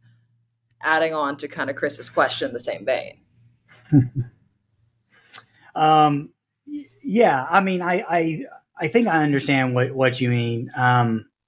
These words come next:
Speaker 2: but yes, I would say that I, identity is a funny thing, okay? It, there's, there's really healthy identity out there.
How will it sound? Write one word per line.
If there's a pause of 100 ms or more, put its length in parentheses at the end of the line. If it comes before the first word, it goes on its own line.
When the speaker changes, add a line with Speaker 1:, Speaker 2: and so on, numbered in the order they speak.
(360)
Speaker 2:
but (200)
yes,
I
would
say (320)
that (1000)
I, (560)
identity
is
a
funny
thing, (100)
okay?
It,
there's,
there's
really
healthy
identity
out
there.